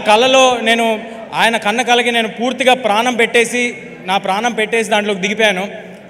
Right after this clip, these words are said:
కానీ మేమిద్దరం ఉంటే సరిపోదు, దీనికి, దీన్ని నమ్మి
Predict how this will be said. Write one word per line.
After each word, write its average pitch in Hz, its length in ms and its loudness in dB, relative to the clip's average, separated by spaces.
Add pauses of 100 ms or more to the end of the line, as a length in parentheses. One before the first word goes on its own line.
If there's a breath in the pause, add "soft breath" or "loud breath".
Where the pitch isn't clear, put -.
(160)
కానీ 208 160 0
మేమిద్దరం 214 460 2
ఉంటే 226 140 2
సరిపోదు, 208 440 2
దీనికి, 208 400 0 (1200)
దీన్ని 226 240 0 (140)
నమ్మి 247 280 2